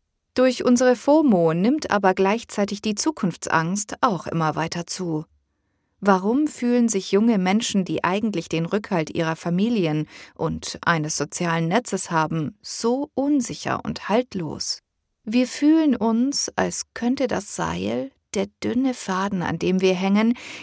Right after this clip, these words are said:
jede Sekunde reißen und wir daraufhin hunderte Meter in die Tiefe stürzen.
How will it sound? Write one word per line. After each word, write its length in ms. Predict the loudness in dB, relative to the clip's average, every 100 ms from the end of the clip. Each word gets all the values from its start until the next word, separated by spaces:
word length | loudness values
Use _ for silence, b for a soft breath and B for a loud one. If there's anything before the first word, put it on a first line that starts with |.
| B
jede 520 | 2 4 4 0 -2
Sekunde 720 | -4 -4 -2 2 2 0 -2
reißen 680 | -2 0 -2 -2 -2 -4 -6
und 280 | -6 -6 -6
wir 260 | -2 -2
daraufhin 680 | 0 -2 -2 -6 -2 -2 -2 -2
hunderte 420 | -2 -2 -2 0
Meter 360 | 0 0 -4 -4
in 100 | -4
die 120 | -6
Tiefe 360 | -4 -4 -4 -6
stürzen. 760 | -6 -6 -6 -6 -4 -6 -8